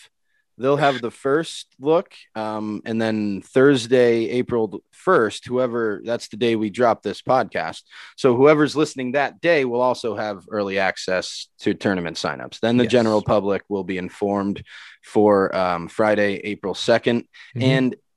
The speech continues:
Speaker 1: it behooves me to not, to say this, this, this should have, this sounds a lot like an April Fool's trick, and it sh-, we should have done something like
Speaker 2: Wow.
Speaker 1: that, but we
Speaker 2: Yeah.
Speaker 1: didn't. It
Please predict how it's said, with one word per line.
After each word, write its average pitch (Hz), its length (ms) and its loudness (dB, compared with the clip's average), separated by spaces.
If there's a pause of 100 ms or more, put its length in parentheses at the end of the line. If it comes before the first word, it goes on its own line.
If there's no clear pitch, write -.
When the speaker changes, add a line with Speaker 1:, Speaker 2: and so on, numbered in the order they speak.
(260)
Speaker 1:
it 139 180 -2
behooves 165 520 6
me 151 300 2
to 139 180 -6
not, 131 420 -4 (440)
to 135 100 -4
say 131 280 0
this, 127 460 0
this, 123 460 -2 (1500)
this 135 160 -4
should 165 300 4
have, 131 300 0
this 131 200 -2
sounds 156 460 2
a 156 40 2
lot 151 240 2
like 151 180 0
an 147 80 -2
April 147 280 -2
Fool's 147 480 -4
trick, 156 340 -6 (260)
and 120 100 -8
it 107 120 -10
sh-, - 160 -8
we 120 280 -2
should 135 220 4
have 123 180 2
done 131 260 2
something 127 360 -2
like 127 200 0
Speaker 2:
Wow. - 80 -4
Speaker 1:
that, 127 260 0 (260)
but 113 160 -4
we 107 100 -8
Speaker 2:
Yeah. 98 60 -12
Speaker 1:
didn't. 123 380 0 (120)
It 101 180 -4